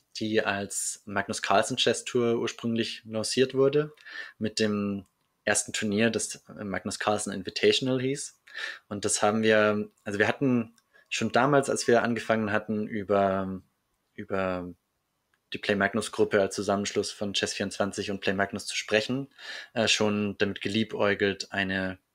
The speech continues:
eine neue Schachliga, die eher online basiert ist und ein ganz neues Unterhaltungsniveau entfaltet, ähm, auf die Beine zu stellen und hatten dafür auch schon Gespräche mit verschiedenen externen, m, also mit, mit, mit Dritten,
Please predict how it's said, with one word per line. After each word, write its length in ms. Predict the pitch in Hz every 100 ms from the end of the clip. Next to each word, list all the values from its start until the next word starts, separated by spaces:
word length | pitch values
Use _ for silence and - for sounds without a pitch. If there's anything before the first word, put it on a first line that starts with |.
| _
eine 200 | - 95
neue 240 | 95 98 95
Schachliga, 880 | - 104 - 98 95 95 95 92 _ - - _
die 240 | - 95 -
eher 240 | 101 98
online 380 | 101 101 101 98
basiert 360 | 98 92 101 101
ist 140 | 92
und 120 | 90
ein 80 | 95
ganz 280 | 95 98 -
neues 320 | 98 95 90
Unterhaltungsniveau 1000 | 95 87 95 113 - 98 92 90 92 92 -
entfaltet, 720 | 92 - 95 95 104 - - - - - -
ähm, 240 | 101 95
auf 120 | 98
die 100 | -
Beine 260 | - 101 120
zu 100 | -
stellen 420 | - 120 127 131
und 140 | 98
hatten 220 | - - 95
dafür 320 | 95 - 92
auch 140 | 95
schon 420 | - 98 90 90 - - - -
Gespräche 480 | - - 101 104 104
mit 160 | 98
verschiedenen 680 | - - 101 101 95 95 92 _ - - _
externen, 840 | 113 - - 117 110 107 104 104 104 _ _ _ _ 240 233 _ -
m, 200 | 101 92
also 200 | 90 92
mit, 340 | 92 87 92 -
mit, 180 | 98 92
mit 180 | -
Dritten, 460 | 107 110 120 110 107